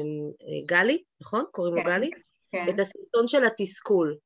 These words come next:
Speaker 2: כן.
Speaker 1: אני מאוד מזדהה עם התסכול, את המרצה שלי, את יודעת כמה, כמה תוסכלתי. אני מאוד בעד תסכול, כי זה בעצם בונה לנו באמת את מי שאנחנו לעתיד. אבל מצד שני,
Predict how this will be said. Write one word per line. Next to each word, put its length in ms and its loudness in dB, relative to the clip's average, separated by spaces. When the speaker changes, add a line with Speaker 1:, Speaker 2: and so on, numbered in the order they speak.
Speaker 2:
כן. 160 -8
Speaker 1:
אני 140 2
מאוד 260 4
מזדהה 360 4
עם 100 6
התסכול, 600 0
את 120 -2
המרצה 420 2
שלי, 280 2
את 100 0
יודעת 280 2
כמה, 280 2
כמה 260 4
תוסכלתי. 880 0
אני 300 0
מאוד 540 0
בעד 400 2
תסכול, 580 -2
כי 120 -6
זה 120 -2
בעצם 440 -2
בונה 460 2
לנו 340 2
באמת 380 0
את 100 -14
מי 100 -2
שאנחנו 720 -2
לעתיד. 480 -4
אבל 200 -2
מצד 360 0
שני, 560 2